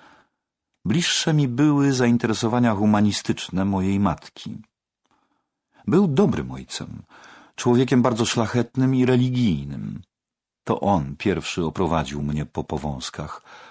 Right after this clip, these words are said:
Mawiał nam, że na cmentarzu można nawiązać kontakty z dawnymi ludźmi. Często potem wracałem na Powązki i odwiedzałem swoje ulubione groby. W czasie spacerów z ojcem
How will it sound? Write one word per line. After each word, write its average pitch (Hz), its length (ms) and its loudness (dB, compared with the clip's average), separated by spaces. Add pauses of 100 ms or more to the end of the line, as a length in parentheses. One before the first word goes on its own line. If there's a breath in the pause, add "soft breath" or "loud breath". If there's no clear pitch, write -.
(360 loud breath)
Mawiał 147 380 4
nam, 117 380 4
że 101 160 0
na 95 140 2
cmentarzu 120 880 -2 (400 loud breath)
można 117 280 4
nawiązać 113 600 2
kontakty 101 640 -2
z 92 100 -2
dawnymi 85 500 0
ludźmi. 73 500 -6 (760)
Często 95 360 -2
potem 78 280 -6
wracałem 78 460 -4
na 73 80 -4
Powązki 73 720 -8 (440 loud breath)
i 92 140 -2
odwiedzałem 90 760 0
swoje 78 520 -4
ulubione 82 580 -2
groby. 71 500 -10 (720 loud breath)
W - 80 -20
czasie 151 240 0
spacerów 135 540 0
z 92 160 -4
ojcem 156 580 -2